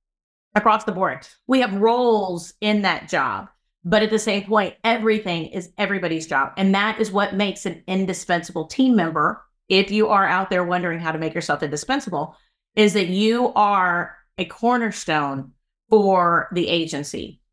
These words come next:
either for stability and structure or for change and, and, and, and moving forward. Or maybe it's for enveloping, uh, technology, hiring,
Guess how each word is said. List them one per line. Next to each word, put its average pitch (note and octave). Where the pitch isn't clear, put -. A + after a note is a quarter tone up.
either A3+
for F3+
stability A#3
and E3+
structure -
or F3
for D#3+
change A3+
and, F3
and, F3+
and, E3
and F3
moving F3+
forward. A3
Or G#3+
maybe G#3
it's F#3+
for G3+
enveloping, F#3
uh, D#3+
technology, A3+
hiring, A3